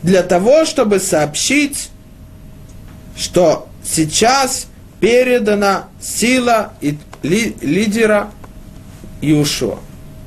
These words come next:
Мы изучаем из этого очень важную вещь, что не только когда царь был назначен на-, над народом Израиля,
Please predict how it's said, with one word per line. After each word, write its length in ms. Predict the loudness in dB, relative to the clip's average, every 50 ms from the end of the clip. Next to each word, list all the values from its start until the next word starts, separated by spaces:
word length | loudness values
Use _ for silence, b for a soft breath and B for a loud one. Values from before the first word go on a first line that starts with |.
| -18 -18 -18 -18 B B B B B B
Мы 220 | 0 2 2 2
изучаем 500 | 2 2 0 0 2 2 2 2 2 2
из 140 | 0 2 2 2
этого 320 | 2 4 2 2 4 2
очень 300 | 2 2 0 -4 -4 -2
важную 420 | 0 0 0 0 0 -2 -2 -2
вещь, 380 | -2 -2 -4 -4 -6 -10 -14 -16 -18 -20 -20 -20 -20 -20 -18 -18 B B B B B B B B B -14 -10 -10
что 420 | -4 0 2 2 4 2 2 0 -2
не 140 | -2 -2 -2
только 680 | -2 0 2 2 2 2 2 2 2 2 2 0 -2 -4 -2
когда 560 | -2 -2 0 0 2 2 2 2 0 -2 -6 -12 -20 -20 -20 -20 -20 -20 -18 -12
царь 480 | -6 -2 2 2 2 2 2 0 -2 -6 -16 -20 -20 -20 -20 -20 -20 -20 -20 -20 -20 -20 -20 -20 -20 -20 -20 -20 -20 -20 -20 -20 -20 -20 -16 -8 -2
был 200 | 0 2 2 2
назначен 760 | 2 0 0 0 0 2 2 2 2 0 -2 -2 -2 -4 -6 -6
на-, 280 | -4 -2 0 0 0 0
над 220 | 0 0 0 0 2
народом 540 | 2 2 4 4 2 2 2 0 0 0 0
Израиля, 680 | 0 0 2 2 4 4 4 2 2 0 -2 -2